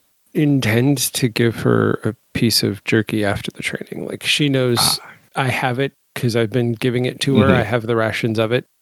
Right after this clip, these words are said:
Speaker 1: So
Speaker 2: That's right. We did pick up more of that.
Speaker 1: Yeah.
Speaker 2: Okay. A favorable environment? Um, no. <laughs> I don't think a destroyed snowy city I would call a favorable environment, would you?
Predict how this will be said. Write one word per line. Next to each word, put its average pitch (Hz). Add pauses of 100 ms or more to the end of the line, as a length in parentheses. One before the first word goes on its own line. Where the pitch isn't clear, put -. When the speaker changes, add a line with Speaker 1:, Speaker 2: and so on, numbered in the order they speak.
(120)
Speaker 1:
So -
Speaker 2:
That's 110
right. 98
We 90
did 95
pick 110
up 95
more 87
of 85
that. 80 (380)
Speaker 1:
Yeah. -
Speaker 2:
Okay. - (960)
A -
favorable 127
environment? 117 (440)
Um, 82
no. 85 (400)
<laughs> -
I -
don't 110
think 110
a 90
destroyed 87
snowy 87
city - (300)
I -
would -
call -
a -
favorable 82
environment, -
would 82
you? 87